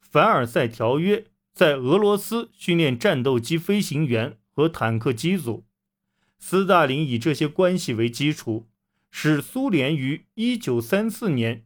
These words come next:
加入国际联盟，而在希特勒崛起后，他的主要考虑变成了建立反法西斯主义的人民阵线，运用其他国家的共产党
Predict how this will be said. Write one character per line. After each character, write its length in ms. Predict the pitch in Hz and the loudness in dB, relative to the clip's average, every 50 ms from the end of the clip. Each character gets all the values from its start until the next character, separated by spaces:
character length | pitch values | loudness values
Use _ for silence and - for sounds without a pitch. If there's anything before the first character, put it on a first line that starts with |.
| _ - | _ 0
加 180 | - 147 151 | 2 2 4
入 180 | 156 151 143 120 | 4 2 0 -2
国 240 | 110 - 120 120 127 | -2 -2 -2 0 0
际 160 | 120 - - | 0 -2 -4
联 220 | 120 120 113 117 131 | -2 0 0 0 0
盟， 300 | 123 113 110 120 - - _ _ _ _ _ _ _ _ _ | -2 -2 -4 -4 -6 -10 _ _ _ _ _ _ _ _ _
而 180 | - 135 175 214 | 2 4 4 4
在 160 | 214 226 185 | 4 2 2
希 240 | 160 - - 226 233 | 2 0 -2 -4 -2
特 160 | 233 240 233 | 0 0 2
勒 180 | 220 226 202 160 | 2 4 2 2
崛 280 | - - 127 139 190 | 0 0 0 0 0
起 180 | 196 - - 117 | 0 -2 -4 -4
后， 360 | - - 151 131 - - _ _ _ _ _ _ _ _ _ | 0 2 2 2 0 -4 _ _ _ _ _ _ _ _ _
他 120 | - 269 | 0 2
的 120 | 262 269 233 | 2 2 0
主 400 | - - - 120 117 113 117 160 | -2 -4 -4 -2 -2 0 0 2
要 140 | 226 226 170 | 2 2 0
考 280 | - - - 117 110 | 0 -2 -2 -2 0
虑 300 | 117 143 160 156 - _ _ | 0 0 -2 -2 -4 _ _
变 220 | - 214 208 165 131 | -2 0 0 0 0
成 160 | - 135 120 | -2 -4 -4
了 100 | 135 135 | -4 -4
建 300 | 120 - - 185 147 151 | -4 0 0 0 2 2
立 240 | 170 143 117 - _ _ _ _ _ | 0 0 -2 -4 _ _ _ _ _
反 360 | _ - 135 151 208 247 240 | _ 0 2 2 2 2 0
法 220 | - 170 127 113 | 0 0 2 0
西 180 | 110 - 180 180 | 0 -2 -2 -4
斯 140 | 175 202 220 | -2 -4 -6
主 240 | 196 - 127 113 117 | -6 -6 -4 -4 -2
义 140 | 147 160 | 0 0
的 280 | 131 127 110 107 - _ _ _ _ - | 0 0 0 -2 -4 _ _ _ _ -4
人 200 | 117 120 147 202 | 0 0 2 2
民 420 | 233 247 202 147 131 143 170 175 | 2 0 0 0 0 0 -2 -4
阵 280 | - - 269 208 143 120 | -2 -2 -2 0 0 0
线， 360 | 113 - - 160 123 - _ _ _ _ _ _ _ _ _ _ _ - | -2 0 0 0 0 -2 _ _ _ _ _ _ _ _ _ _ _ 0
运 160 | 170 208 208 | 2 4 4
用 180 | 196 185 160 | 4 2 2
其 200 | 131 - - 165 | 0 0 0 0
他 180 | 160 180 185 180 | 2 2 2 0
国 220 | 175 - 139 135 | 0 0 0 2
家 160 | 143 160 156 135 | 2 2 2 2
的 80 | 135 | 0
共 220 | 131 - 175 156 123 | -2 -2 -4 -2 -2
产 220 | 143 135 151 160 | 0 0 0 0
党 280 | 139 120 107 - - | 0 0 -2 -2 -8